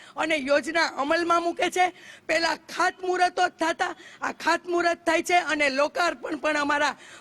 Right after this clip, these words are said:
માનનીય વડાપ્રધાન શ્રી નરેન્દ્રભાઈ મોદી કરે છે. એ લોકો જોઈ શકે છે અને આપ પણ મીડિયા દ્વારા લોકોને એક્સપ્લોર કરી શકો છો કે આ પોરબંદર, ગાંધીભૂમિ પોરબંદર,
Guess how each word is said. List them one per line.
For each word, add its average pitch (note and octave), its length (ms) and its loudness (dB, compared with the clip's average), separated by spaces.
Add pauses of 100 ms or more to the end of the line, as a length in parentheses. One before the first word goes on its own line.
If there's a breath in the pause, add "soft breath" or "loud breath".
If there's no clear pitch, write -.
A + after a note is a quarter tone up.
માનનીય D#4+ 340 0
વડાપ્રધાન D#4 640 0
શ્રી D#4 180 -4
નરેન્દ્રભાઈ D4 640 2
મોદી C4+ 380 0
કરે C#4 320 0
છે. A#3+ 200 -10 (260 loud breath)
એ C#4+ 120 2
લોકો C#4+ 380 2
જોઈ C4+ 260 2
શકે E4 340 -2
છે E4+ 240 2 (240 loud breath)
અને D4+ 160 0
આપ D4+ 240 0 (100)
પણ F4 180 2
મીડિયા E4 340 0
દ્વારા D#4+ 320 2
લોકોને D4+ 580 2 (260 loud breath)
એક્સપ્લોર E4 460 0
કરી D#4+ 260 0
શકો D4 300 -2
છો D#4+ 220 2
કે - 300 -8
આ D4+ 240 2
પોરબંદર, E4 680 0
ગાંધીભૂમિ D4+ 760 0
પોરબંદર, D#4 680 0